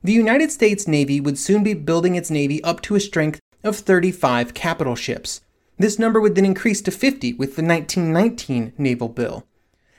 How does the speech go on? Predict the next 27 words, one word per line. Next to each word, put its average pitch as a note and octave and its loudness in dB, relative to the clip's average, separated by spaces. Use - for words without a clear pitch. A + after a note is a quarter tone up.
This B3+ 0
massive F#3 2
expansion C#3 -4
of B2+ -6
what D#3+ 2
was E3 0
already F3 2
the C3 -2
second D#3+ -2
largest D#3 -2
navy D3 0
in A#2+ 2
the A#2+ 2
world D3 2
meant G3+ 4
that C#4+ -2
the D4 4
world G3+ 4
was F3 -2
very F#3 2
quickly F#3+ 0
spiraling E3+ 0
into D3+ -2
another C3+ -2
naval B2 -2
arms F#3 0
race. - -6